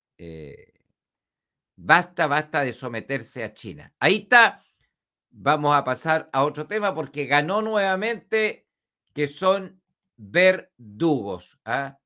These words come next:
Son verdugos. Eh... Son verdugos. Oye, que tengo tanto material por día, pero hay una, hay una, hay una que me impactó.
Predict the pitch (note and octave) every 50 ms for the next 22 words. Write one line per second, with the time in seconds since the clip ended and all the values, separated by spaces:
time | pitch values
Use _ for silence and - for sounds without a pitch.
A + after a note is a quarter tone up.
0 | _ _ _ _ - - D3 D3 D3+ D3+ - - _ _ _ - F#2+ F#2+ G#2+ C#3+
1 | D#3 D#3 C#3+ C3 A#2+ A#2+ A#2+ G#2+ F#2+ F2 F2 F2 F2 - - _ _ _ _ _
2 | _ _ _ _ _ _ _ _ _ _ _ G2 G2+ G2+ G2+ G2 G2 F#2+ F#2 F#2
3 | F#2 F2 F2 E2+ E2+ E2+ E2 D#2+ D#2+ D#2 D#2 D#2 _ _ _ _ _ _ _ _
4 | _ _ _ _ _ _ _ _ _ _ _ _ _ _ _ _ _ _ _ _
5 | _ _ _ _ _ _ _ _ _ _ _ _ _ _ _ _ _ _ _ _
6 | _ _ _ _ _ _ F#3+ _ _ _ _ _ _ _ _ _ _ _ _ _
7 | _ _ _ _ _ _ _ _ _ _ _ _ _ _ _ _ _ _ _ _
8 | _ _ _ _ _ _ _ _ _ _ _ _ _ - - - B2 B2+ B2+ B2+
9 | _ - G2+ F#2+ A2+ A2 G2+ F2 F#2+ F2 D#2 D2+ - _ _ - A#2+ B2+ A#2 G#2+
10 | F#2+ F2 - _ _ _ _ _ _ _ _ _ _ _ _ _ _ _ _ _
11 | _ _ _ _ _ _ _ _ _ _ F#2 - - G2+ G2+ G2 E2+ E2+ D#2+ -
12 | G2 F#2 F#2 F#2+ - G2+ G2+ G2+ E2 G2 F#2 G2 G#2 G2+ - _ F#2 F#2 F2+ F2
13 | F#2+ G2 F#2+ F#2 F2 D#2+ - E2+ D#2+ D2+ D2 D2 D2+ B1+ B1 - - _ - D#2
14 | D#2 D#2 D#2 D#2 - - - D#2 D2+ D2+ E2 E2+ E2 - - - D#2+ D2+ C#2+ -
15 | _ - D#2 - _ _ - D#3+ D3+ D3